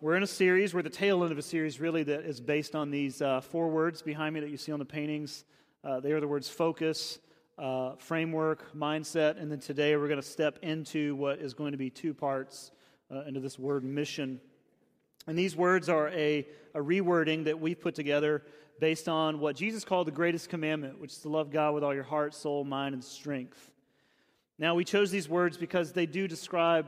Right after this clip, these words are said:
what each of those components are. Uh, the heart in the ancient world was seen as the seat of someone's passions. It's the thing that they focused on the most.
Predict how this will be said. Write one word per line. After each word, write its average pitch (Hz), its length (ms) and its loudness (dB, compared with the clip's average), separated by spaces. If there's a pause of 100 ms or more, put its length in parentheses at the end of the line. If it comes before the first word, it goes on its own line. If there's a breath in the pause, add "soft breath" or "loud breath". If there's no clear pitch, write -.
what 165 200 -4
each 170 240 -6
of 165 60 -10
those 160 460 0
components 160 840 -6 (120)
are. 139 420 0 (640 soft breath)
Uh, 139 400 -2
the 143 100 -8
heart 185 500 2
in 185 120 -4
the 160 100 -2
ancient 170 380 -4
world 175 480 2
was 151 460 0 (340 loud breath)
seen 170 480 -4
as 156 240 -4
the 143 140 -4
seat 180 560 -6
of 151 140 -8
someone's 156 420 -6
passions. - 840 -14 (360)
It's - 100 -20
the 139 80 -14
thing 175 260 -4
that 151 100 -6
they 147 100 -2
focused 151 480 -4
on 143 160 -4
the 135 80 -6
most. 131 560 -8